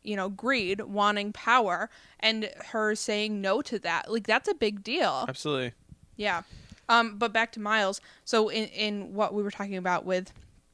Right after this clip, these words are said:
Speaker 1: um, him wanting to make an impact in the military from
Speaker 2: Yeah.
Speaker 1: where he is, I have the quote that he says. He says, "m-,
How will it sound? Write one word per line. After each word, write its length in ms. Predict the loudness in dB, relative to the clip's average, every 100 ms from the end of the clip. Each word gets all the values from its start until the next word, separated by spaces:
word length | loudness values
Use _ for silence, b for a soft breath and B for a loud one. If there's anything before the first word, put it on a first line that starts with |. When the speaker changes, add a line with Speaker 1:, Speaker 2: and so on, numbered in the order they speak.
| _ _ _ -14 -4
Speaker 1:
um, 180 | -2 -2
him 260 | -4 -4
wanting 280 | -4 -6 -8
to 160 | -10 -10
make 220 | -8 -8
an 80 | -10
impact 340 | -8 -8 -8
in 80 | -8
the 60 | -8
military 480 | -6 -8 -6 -8
from 160 | -4 -2
Speaker 2:
Yeah. 100 | 0
Speaker 1:
where 120 | 0
he 180 | -4 -2
is, 260 | -2 -2 -8 B B
I 100 | 2
have 200 | 6 6
the 80 | 6
quote 340 | 0 -2 -2 -6
that 100 | -8
he 120 | -8
says. 320 | -2 0 0
He 120 | -6
says, 280 | -2 -2 -2 B B B
"m-, 120 | -8